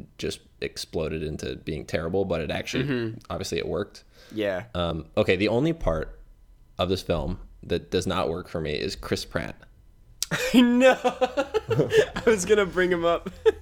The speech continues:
Speaker 1: Like, I don't mind the, the double date thing at the end, but, like, his first couple times he's in this film are just, like, these really weird, like, forced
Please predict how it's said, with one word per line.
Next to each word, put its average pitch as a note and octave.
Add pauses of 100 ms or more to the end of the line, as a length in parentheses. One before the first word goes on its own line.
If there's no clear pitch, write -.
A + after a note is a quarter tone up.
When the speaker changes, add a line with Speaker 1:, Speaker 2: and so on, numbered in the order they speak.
(340)
Speaker 1:
Like, C3
I C#3
don't E3
mind A2
the, F#2
the F#2
double E2+
date E2+
thing G2
at -
the G#2
end, A2
but, A2
like, G2
his A2+
first C#3
couple G#2+
times F#2
he's F2
in F2
this -
film D2+ (100)
are G2
just, G2+
like, A2
these G2+
really G#2+
weird, G2
like, F2+
forced -